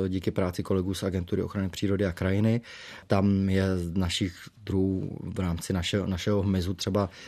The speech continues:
zařazeno asi okolo dvaceti procent, eh, hmyzu, ale u některých skupin, dejme tomu koprofágních nebo listorohých brouků, kam patří řada takových těch, eh, rozkladačů trusu, koprofágního hmyzu, tam je v tomto červeném seznamu až šedesát pět procent zaznamenáno.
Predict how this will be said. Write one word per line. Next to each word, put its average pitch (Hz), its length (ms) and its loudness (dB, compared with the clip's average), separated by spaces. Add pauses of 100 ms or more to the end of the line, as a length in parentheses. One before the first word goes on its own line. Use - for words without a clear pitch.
(100)
zařazeno 95 560 2
asi - 200 -4
okolo 107 260 0
dvaceti 92 420 -2
procent, 98 480 0
eh, - 300 -2
hmyzu, 95 460 2 (500)
ale 110 280 6
u - 120 -2
některých 107 420 4
skupin, 107 500 4 (200)
dejme 98 220 0
tomu 101 400 2
koprofágních 98 720 2
nebo 87 320 0
listorohých 101 520 0
brouků, 92 340 2
kam 85 160 -2
patří 92 300 -2
řada 92 200 0
takových 87 320 -6
těch, - 260 0
eh, 92 200 2 (320)
rozkladačů 95 520 -2
trusu, - 320 -2
koprofágního 98 640 0
hmyzu, 104 320 4 (360)
tam 104 200 4
je 107 180 6
v - 100 -4
tomto 98 280 0
červeném 101 360 2
seznamu 101 400 2
až - 80 -6
šedesát 101 540 0
pět 98 200 -2
procent 87 360 -4
zaznamenáno. 90 680 0